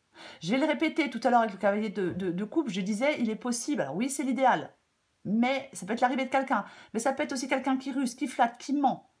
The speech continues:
Et avec le valet de, de, de coupe, c'est pareil. Il y a quelqu'un qui utilise la flatterie et la séduction pour arriver,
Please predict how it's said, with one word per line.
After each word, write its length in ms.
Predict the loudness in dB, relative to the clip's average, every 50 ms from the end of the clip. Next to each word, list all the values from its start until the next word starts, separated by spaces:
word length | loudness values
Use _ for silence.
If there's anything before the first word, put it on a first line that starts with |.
| _ _ _ -16 -10 -4 0
Et 80 | 0
avec 200 | 2 2 0 0
le 60 | 2
valet 220 | 2 2 2 2 0
de, 260 | 0 -2 -2 -2 -2
de, 160 | -4 -4 -4
de 120 | -2 -2 -4
coupe, 240 | -4 -4 -4 -4 -4
c'est 160 | -4 -2 0
pareil. 280 | 2 2 2 2 0 0
Il 20 |
y 40 | -2
a 20 |
quelqu'un 280 | -4 -4 -2 -2 -2 -2
qui 240 | -2 -2 -2 -2 -2
utilise 420 | -4 -4 -2 0 2 2 2 2
la 120 | 2 2
flatterie 340 | 2 2 0 0 0 -2 -2
et 40 | 0
la 100 | 0 0
séduction 440 | 0 0 -2 -4 -4 -2 -2 -4 -2
pour 160 | -2 -2 -2
arriver, 360 | -2 -2 -2 -2 -4 -6 -8